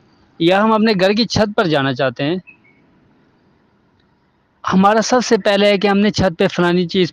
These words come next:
पड़ी है, उसको उठा के नीचे लाना है। वो हमारी कामयाबी होगी, चीज़ को उठाना। उठा के जब ग-, नीचे ले आएंगे, तो वो हमारी कामयाबी हो जाएगी। अब छत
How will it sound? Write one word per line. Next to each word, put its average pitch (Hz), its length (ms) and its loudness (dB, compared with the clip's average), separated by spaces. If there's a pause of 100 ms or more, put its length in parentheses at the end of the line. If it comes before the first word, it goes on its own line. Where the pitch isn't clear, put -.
(100)
पड़ी 185 240 2
है, 175 200 0 (380)
उसको - 260 -2
उठा 151 260 -2
के 147 100 -2
नीचे 127 240 -2
लाना 110 260 -8
है। - 60 -20 (2500)
वो 156 100 2
हमारी 170 360 2
कामयाबी 123 560 -2
होगी, 113 360 -4 (760)
चीज़ 139 220 -2
को - 100 -4
उठाना। 117 360 -6 (2250)
उठा 143 300 0
के 151 120 0
जब 139 220 0
ग-, 139 260 -2
नीचे 139 320 0
ले 160 140 2
आएंगे, 170 300 0
तो 160 80 -4
वो 156 160 0
हमारी 165 280 0
कामयाबी 120 440 -2
हो 113 100 -4
जाएगी। 123 440 -14 (1080)
अब 190 140 -2
छत 214 300 0